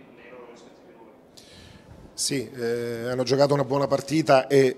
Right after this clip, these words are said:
Speaker 2: eh, hanno giocato una buona partita anche tutto il resto della squadra perché, eh, come ha detto Mattia, eh, siamo riusciti nei momenti importanti ad essere molto lucidi, qualcuno ci ha messo qualcosa in più.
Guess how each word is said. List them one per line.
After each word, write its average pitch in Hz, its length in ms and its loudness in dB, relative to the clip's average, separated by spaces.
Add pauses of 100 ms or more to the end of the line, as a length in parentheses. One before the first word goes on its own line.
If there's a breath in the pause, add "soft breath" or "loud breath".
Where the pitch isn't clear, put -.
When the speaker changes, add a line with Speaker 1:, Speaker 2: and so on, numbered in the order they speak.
Speaker 2:
eh, 110 220 -4
hanno 113 180 -2
giocato 120 280 -2
una 120 120 -2
buona 123 240 -2
partita 117 520 -2
anche 123 280 -6
tutto 113 220 -6
il 117 40 -10
resto 120 240 -8
della 120 160 -2
squadra 117 420 -4
perché, 110 380 -8 (640 loud breath)
eh, 113 480 -8 (120)
come 120 440 -4
ha 117 60 -4
detto 117 300 -6
Mattia, 120 760 0
eh, 120 300 -6
siamo 120 260 -2
riusciti 120 920 -4 (100)
nei 120 160 -6
momenti 123 340 -4
importanti 131 460 -2
ad 131 80 2
essere 131 280 2
molto 127 280 -4
lucidi, 117 400 -2
qualcuno 127 400 0
ci 120 80 0
ha - 20 0
messo 127 320 0
qualcosa 120 380 -2
in 117 80 -6
più. 117 180 -8